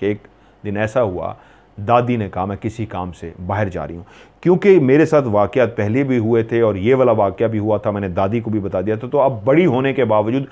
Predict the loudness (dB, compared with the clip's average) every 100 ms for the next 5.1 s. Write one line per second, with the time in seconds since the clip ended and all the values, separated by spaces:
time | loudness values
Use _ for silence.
0 | -16 -10 -6 -2 0 2 2 2 0 -2
1 | 0 -2 0 -2 0 2 2 2 0 -2
2 | -2 -6 -8 -6 -4 -2 -4 -2 -2 -2
3 | -2 -2 -2 -2 -2 -4 -2 -4 -4 -8
4 | -6 -8 -8 -4 -4 -4 -8 -10 -16 -16